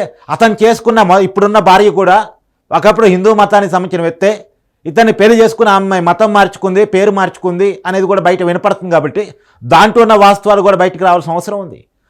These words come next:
So ప్రాపర్‌గా ఒక టైమ్ బౌండింగ్ ఎంక్వైరీ జరగాల్సిన అవసరం ఉంది. దీని వెనకాల ఉన్న అసలు నిజాలు బయటకు రావాల్సిన అవసరం ఉంది. ఇక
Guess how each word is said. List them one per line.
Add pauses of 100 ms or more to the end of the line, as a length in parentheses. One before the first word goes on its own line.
(120)
So (160)
ప్రాపర్‌గా (240)
ఒక (120)
టైమ్
బౌండింగ్
ఎంక్వైరీ (360)
జరగాల్సిన
అవసరం
ఉంది. (340)
దీని
వెనకాల
ఉన్న
అసలు
నిజాలు
బయటకు
రావాల్సిన
అవసరం
ఉంది. (420)
ఇక